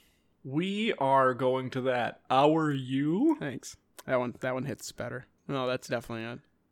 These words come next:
Speaker 1: "What hour is it?" "You." That's the time. Current
Speaker 2: What,
Speaker 1: time,
Speaker 2: what
Speaker 1: you
Speaker 2: are,
Speaker 1: thirty.
Speaker 2: what are, <laughs> I don't know what that was.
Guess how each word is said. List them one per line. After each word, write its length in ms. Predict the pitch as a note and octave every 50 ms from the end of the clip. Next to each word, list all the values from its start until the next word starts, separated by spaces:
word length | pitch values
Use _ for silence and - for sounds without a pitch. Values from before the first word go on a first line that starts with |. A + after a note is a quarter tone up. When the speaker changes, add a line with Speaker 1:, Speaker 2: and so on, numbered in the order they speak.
| _ _ _ _ _ _ _ _ _
Speaker 1:
"What 400 | - A#2 B2 D3+ E3+ E3+ - - -
hour 440 | C3 C#3 C#3+ C#3 B2 A#2 G#2+ F#2 D#2
is 160 | E2 - -
it?" 280 | - G1+ - - - - _ _ _ _ _ _ _ _ -
"You." 640 | G#2 A2 A2+ A#2 A2+ G2+ - - - - C#3+ C#3+ _ _ _ _
That's 260 | - B2+ B2 - - -
the 120 | C3+ A#2+
time. 540 | - - - - - - - - - D3 D3+
Current 320 | - - D#3+ D#3+ D#3+ D#3 -
Speaker 2:
What, 80 | -
Speaker 1:
time, 440 | - D3+ C#3+ C#3+ C#3 C#3 D3+ D#3+ E3+ E3
Speaker 2:
what 160 | D#3 D3+ D#3
Speaker 1:
you 160 | F#3 G3 G3 G3
Speaker 2:
are, 60 | F#3
Speaker 1:
thirty. 640 | F3 - G3 E3+ B2+ A2+ A2 - F#2+ C#2+ - C3+ -
Speaker 2:
what 260 | G3+ G3 G#3+ A#3+ -
are, 200 | - F#3+ F3+ - - _ _ _ - - _ - - - - - - - C6 B5+ -
<laughs> 800 | - - D4 - - G#4+ - - A4 - - - - - - -
I 80 | F3 A3
don't 140 | A#3 A#3+
know 80 | A#3 F#3+
what 260 | E3+ F3 F3+ F3 -
that 220 | G3 F#3 E3+ D3+ C#3
was. 580 | D#3 D#3 D#3+ D#3+ D3+ B2+ B2 D3 - - -